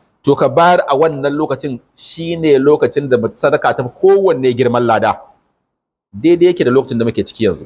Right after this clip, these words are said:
Kowa an san cewa ana cikin halin ƙaƙanikayi. To, amma in ka daure ka yaƙi zuciyarka, al'ammara bisu, zuciya mai rowan nan, marowaciyar zuciya, ka yaƙe ta,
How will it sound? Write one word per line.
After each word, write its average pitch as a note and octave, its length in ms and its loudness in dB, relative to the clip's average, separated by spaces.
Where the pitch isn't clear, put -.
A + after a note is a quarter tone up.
Kowa E3+ 400 2
an D#3+ 160 -2
san D#3+ 240 -4
cewa G#2+ 580 0
ana C3 220 -2
cikin A#2+ 240 -2
halin C#3+ 480 0
ƙaƙanikayi. G#2+ 680 -4
To, A#2+ 180 2
amma B2 440 -2
in C#3+ 120 -4
ka C#3 140 0
daure C3 420 2
ka C3 80 0
yaƙi B2 240 2
zuciyarka, A2+ 720 -2
al'ammara A#2 600 0
bisu, G2 480 -8
zuciya B2 540 -2
mai A2+ 160 0
rowan A#2+ 540 2
nan, A2+ 200 -4
marowaciyar C3 680 2
zuciya, A2+ 520 -4
ka - 80 -4
yaƙe C3+ 420 0
ta, F#3 220 0